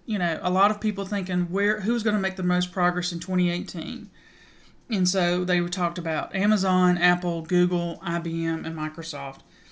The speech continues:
You know, and I B M and Microsoft were at five percent. Well, guess what? We were right about that. You know, Watson got shut down. I,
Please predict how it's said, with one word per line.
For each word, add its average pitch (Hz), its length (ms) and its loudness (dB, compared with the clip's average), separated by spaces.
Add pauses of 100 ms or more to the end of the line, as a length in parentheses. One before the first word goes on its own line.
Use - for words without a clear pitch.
(260)
You 190 100 0
know, 175 100 4
and 170 100 0
I 185 120 2
B 185 140 4
M 180 120 4
and 170 100 0
Microsoft 170 640 -2
were 165 140 -4
at - 100 -8
five 170 280 0
percent. 175 440 -4
Well, 175 200 0
guess 180 280 0
what? 151 220 -4
We 170 100 -2
were 170 80 -4
right 165 220 2
about 156 240 -4
that. 147 340 -6 (1700)
You 180 100 0
know, 147 260 -2 (840)
Watson 196 400 2
got 185 180 2
shut 190 300 0
down. 156 480 0 (440)
I, 165 140 -8